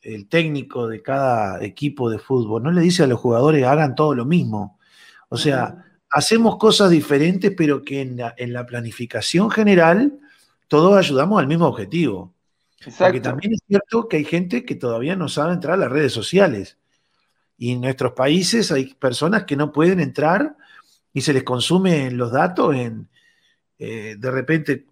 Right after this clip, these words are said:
Speaker 1: eh, mirando una prédica es más barato que, que una entrada de cine. Eh, perdón, una entrada de cine es más barato que mirar una prédica por YouTube.
Speaker 2: Claro.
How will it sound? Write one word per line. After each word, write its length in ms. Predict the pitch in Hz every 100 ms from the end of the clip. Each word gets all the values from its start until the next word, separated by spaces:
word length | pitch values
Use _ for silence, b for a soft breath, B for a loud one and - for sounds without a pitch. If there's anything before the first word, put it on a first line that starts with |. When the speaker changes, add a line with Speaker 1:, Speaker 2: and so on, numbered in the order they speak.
| -
Speaker 1:
eh, 140 | 131 -
mirando 420 | 135 151 196 202
una 180 | 180 175
prédica 520 | 185 233 233 180 147
es 240 | 143 139
más 380 | 135 131 139 160
barato 440 | 151 170 185 214
que, 400 | - 147 123 117 _ _ _ _ _ _ _ -
que 560 | 139 131 127 127 123 123
una 140 | 135 139
entrada 280 | 151 151
de 60 | 135
cine. 440 | - 196 113 101 _ _ _ _ b b b
Eh, 240 | 120 123 127 123
perdón, 340 | 139 160 135
una 140 | 123 156
entrada 200 | 160 185
de 40 |
cine 200 | 170 196
es 60 | 190
más 140 | 175
barato 400 | 170 170 185 190
que 240 | 185 147 123 B B
mirar 220 | 143 170
una 180 | 160 147
prédica 360 | 170 175 170
por 160 | 123 123
YouTube. 380 | 123 120 208 -
Speaker 2:
Claro. 300 | 127 127